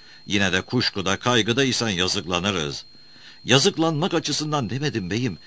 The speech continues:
Her geçen gün sevdamın ve dahi özlemimin daha bir arttığını belirtmeyi dilerdim. Becerememekteysem bağışlayın. Sevdayı bağışlamak,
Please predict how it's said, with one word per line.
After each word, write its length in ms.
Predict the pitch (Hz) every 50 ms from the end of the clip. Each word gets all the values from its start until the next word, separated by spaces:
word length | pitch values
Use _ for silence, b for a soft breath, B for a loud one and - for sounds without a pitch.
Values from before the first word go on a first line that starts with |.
| B B
Her 180 | B - 180 190
geçen 340 | 180 147 143 - 135 139 143
gün 160 | 123 123 139
sevdamın 720 | 123 - 117 113 123 101 90 113 110 107 104 127 135 120 98
ve 140 | 117 113 95
dahi 300 | 101 95 107 120 95 73
özlemimin 600 | 104 104 92 - 104 107 110 101 101 113 107 87
daha 240 | 101 120 147 143
bir 80 | 147 135
arttığını 500 | 127 127 123 - - 131 123 117 147 151
belirtmeyi 460 | 139 123 131 120 - - 107 110 98
dilerdim. 540 | 98 98 92 90 87 82 76 82 80 78 71 B B B B B B B -
Becerememekteysem 1000 | 87 87 - - 87 101 107 104 95 95 98 - - 98 95 87 - 92 87 82
bağışlayın. 580 | 78 87 95 95 90 - 107 113 113 90 76 69 69 - - - - - - - - - B B B B B B B B B B B B B
Sevdayı 680 | - - 147 156 160 120 98 110 101 90 90 87 82
bağışlamak, 600 | 80 78 76 76 73 - - 71 71 69 65 64